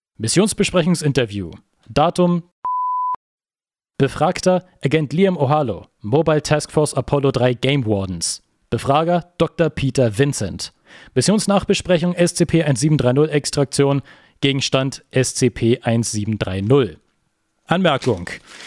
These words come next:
Das folgende ist ein Auszug aus einem Audiotranskript von einer Befragung, die vom Personal des provisorischen Standort dreiundzwanzig zu S C P eins sieben drei null durchgeführt wurde. Die Informationen, die diese Datei beinhalten, sind unbestätigt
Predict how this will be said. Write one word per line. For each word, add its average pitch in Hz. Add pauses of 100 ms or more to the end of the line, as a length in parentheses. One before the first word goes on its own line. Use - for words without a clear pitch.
(400)
Das 147
folgende 208
ist 196
ein 160
Auszug 139
aus 147
einem 131
Audiotranskript 156
von 147
einer 151
Befragung, 165
die 160
vom 139
Personal 131
des 135
provisorischen 127
Standort 123
dreiundzwanzig 123
zu -
S 113
C 127
P 117
eins 110
sieben 110
drei 104
null 135
durchgeführt 135
wurde. 92 (500)
Die 180
Informationen, 165
die 147
diese 139
Datei 139
beinhalten, 139
sind 131
unbestätigt 160